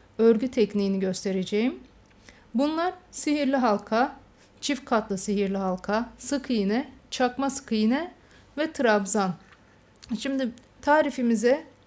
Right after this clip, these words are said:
sihirli halkayla başlayalım. Sihirli halkayı motiflerimizi başlarken özellikle amigurumi modellerinde sıklıkla kullanıyoruz. Sihirli halkanın özelliği ortasının,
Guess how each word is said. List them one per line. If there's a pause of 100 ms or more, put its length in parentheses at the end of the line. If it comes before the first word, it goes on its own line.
(200)
sihirli
halkayla (180)
başlayalım. (1160)
Sihirli
halkayı
motiflerimizi
başlarken (460)
özellikle
amigurumi (680)
modellerinde
sıklıkla
kullanıyoruz. (680)
Sihirli
halkanın
özelliği
ortasının,